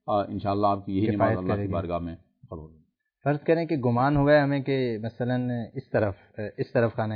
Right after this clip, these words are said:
Speaker 2: کعبہ ہے، اس طرف نماز پڑھ لی ہے، لیکن بعد میں پتہ چلتا ہے کہ نہیں، اس طرف نہیں ہے، خانہ کعبہ تو کسی اور طرف ہے، پھر اس صورت میں کیا حکم ہے؟
Speaker 1: آ، اگر ابھی نماز کا وقت اگر باقی ہے، آ، اور آپ متوجہ ہوں کہ جس سمت میں نماز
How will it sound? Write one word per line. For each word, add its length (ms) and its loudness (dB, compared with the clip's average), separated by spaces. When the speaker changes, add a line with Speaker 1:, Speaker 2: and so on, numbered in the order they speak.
Speaker 2:
کعبہ 240 -4
ہے، 120 -2
اس 100 -6
طرف 200 -2
نماز 340 -2
پڑھ 160 0
لی 180 -2
ہے، 60 -8
لیکن 200 4
بعد 160 6
میں 100 2
پتہ 220 2
چلتا 220 0
ہے 80 2
کہ 60 0
نہیں، 140 0
اس 100 -4
طرف 280 0
نہیں 160 0
ہے، 40 -2
خانہ 180 -2
کعبہ 260 0
تو 80 -2
کسی 220 -4
اور 120 2
طرف 340 -4
ہے، 120 -8
پھر 80 -4
اس 120 -2
صورت 240 -2
میں 80 -4
کیا 260 -2
حکم 200 -10
ہے؟ 60 -10
Speaker 1:
آ، 20 -2
اگر 220 8
ابھی 240 6
نماز 280 6
کا 100 4
وقت 200 2
اگر 180 0
باقی 560 8
ہے، 420 6
آ، 100 0
اور 260 4
آپ 120 8
متوجہ 420 4
ہوں 220 6
کہ 140 0
جس 340 -2
سمت 280 0
میں 140 0
نماز 240 2